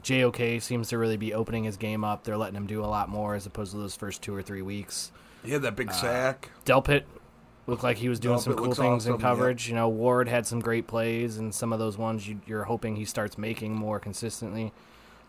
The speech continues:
Speaker 1: Uh, what's it, Greedy got a, an interception, I believe.
Speaker 2: Yep, I
Speaker 1: So
Speaker 2: think
Speaker 1: that
Speaker 2: that's
Speaker 1: was
Speaker 2: his first
Speaker 1: nice.
Speaker 2: of his career.
Speaker 1: I believe so, yep.
Speaker 2: Yep. And they brought him in because, uh, Newsome, who should be Rookie of the Year, but we're not, he's not gonna be because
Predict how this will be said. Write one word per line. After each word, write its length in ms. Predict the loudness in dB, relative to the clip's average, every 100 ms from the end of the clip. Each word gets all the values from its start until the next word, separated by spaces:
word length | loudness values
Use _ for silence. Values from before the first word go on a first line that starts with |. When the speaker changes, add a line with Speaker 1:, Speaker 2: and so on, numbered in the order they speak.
| -8
Speaker 1:
Uh, 520 | -2 0 0 -2 -4 -8 -14 -18
what's 180 | -12 -12
it, 160 | -10
Greedy 260 | -2 2 4
got 180 | 6 6
a, 320 | 4 4 2 -2
an 160 | -2 0
interception, 520 | 0 0 0 0 0
I 100 | 2
believe. 340 | 2 2 2 4
Speaker 2:
Yep, 200 | 2 2
I 80 |
Speaker 1:
So 60 | -2
Speaker 2:
think 100 | 2
Speaker 1:
that 40 | 2
Speaker 2:
that's 80 |
Speaker 1:
was 100 | 2 0
Speaker 2:
his 100 | 2
first 240 | 2 0
Speaker 1:
nice. 40 | -4
Speaker 2:
of 40 |
his 100 | -6
career. 380 | -6 -4 -2 -4 -8 -10
Speaker 1:
I 40 |
believe 280 | -4 -2 -2
so, 280 | -4 -4 -6
yep. 220 | -4 -6 -6 -12 -6
Speaker 2:
Yep. 140 | -6 -8 -20 -20 -20 -20 -20 -20 -20 -10
And 120 | 0
they 60 | 2
brought 280 | 4 2 2
him 180 | -2 -2
in 140 | -4
because, 440 | -6 -4 -4 -2
uh, 320 | -4 -2 -2 -4
Newsome, 540 | -4 -4 -2 0 -2 -6 -16 -20 -20 -20 -20 -8
who 300 | -2 -2 -2
should 260 | 4 6
be 120 | 6 4
Rookie 300 | 2 2 -4
of 40 |
the 60 | -2
Year, 220 | 2 2
but 140 | 0 -2
we're 80 |
not, 260 | 0 0 0
he's 200 | -4 -4
not 220 | 0 0 0
gonna 120 | -4
be 140 | -4
because 640 | -4 -6 -4 -2 -2 -6